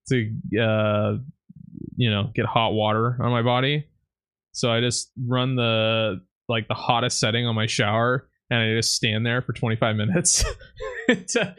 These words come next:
have it running on my back. Not even 'cause I need to take a shower, just because I want the hot water on my back. I've done that numerous times throughout the months, and our water bill never changes.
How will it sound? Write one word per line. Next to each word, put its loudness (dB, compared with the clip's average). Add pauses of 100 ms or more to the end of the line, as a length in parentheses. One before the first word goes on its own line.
(280)
have 0
it 0
running -2
on -2
my 0
back. 0 (760)
Not 0
even -2
'cause 0
I 0
need 0
to 0
take 0
a 0
shower, 2
just -2
because 2
I 2
want 0
the 0
hot 2
water 0
on 0
my 0
back. 0
I've 0
done 2
that 2
numerous 0
times 0 (220)
throughout 0
the -4
months, 0
and 0 (120)
our 2
water 2
bill 0
never 0
changes. 0